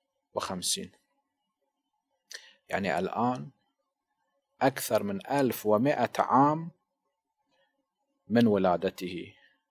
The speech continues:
عجل الله تعالى فرجه الشريف. طبعا عمر عيسى وعمر إلياس وعمر الخضر أكثر من عمر الإمام المهدي،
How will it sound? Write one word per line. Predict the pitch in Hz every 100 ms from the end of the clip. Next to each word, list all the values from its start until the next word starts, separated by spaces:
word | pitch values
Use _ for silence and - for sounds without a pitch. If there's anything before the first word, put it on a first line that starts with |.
| _ _ _ _ _ _ _ -
عجل | 98 95 98
الله | 95 92
تعالى | - - 95 87
فرجه | - 90 95 87
الشريف. | - - - -
طبعا | 92 82 95
عمر | 123 135 117
عيسى | 127 120 - 110 -
وعمر | 98 - 123 120
إلياس | 104 107 107 - -
وعمر | - 120 117 107
الخضر | 104 - 113 107 - _ _ _ _ _ -
أكثر | 151 - - 123 113
من | 104 -
عمر | 104 90
الإمام | 85 92 95 92 180
المهدي، | - 180 - 92 -